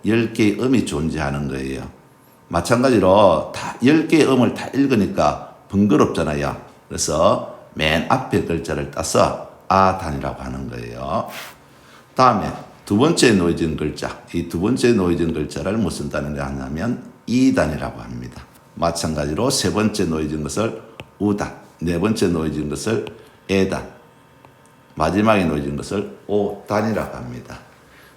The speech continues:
그러면 단은 다섯 개, 행은 열 개, 곱해보니까 뭐다? 오십 개 음이 존재한다라는 겁니다. 자, 앞으로 공부할 적에,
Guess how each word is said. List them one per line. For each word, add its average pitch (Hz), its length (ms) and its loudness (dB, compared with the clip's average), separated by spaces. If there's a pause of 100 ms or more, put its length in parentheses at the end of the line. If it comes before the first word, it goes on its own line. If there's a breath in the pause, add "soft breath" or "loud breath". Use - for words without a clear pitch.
그러면 139 300 4
단은 120 340 6
다섯 - 380 2
개, 107 200 2
행은 95 380 2
열 87 240 0
개, 76 200 -6 (200)
곱해보니까 80 600 -2
뭐다? 98 680 2
오십 80 420 -6
개 87 240 -2
음이 110 240 0
존재한다라는 85 1040 0
겁니다. 69 680 -4 (1300 loud breath)
자, - 180 -2
앞으로 160 340 4
공부할 92 300 2
적에, 90 500 0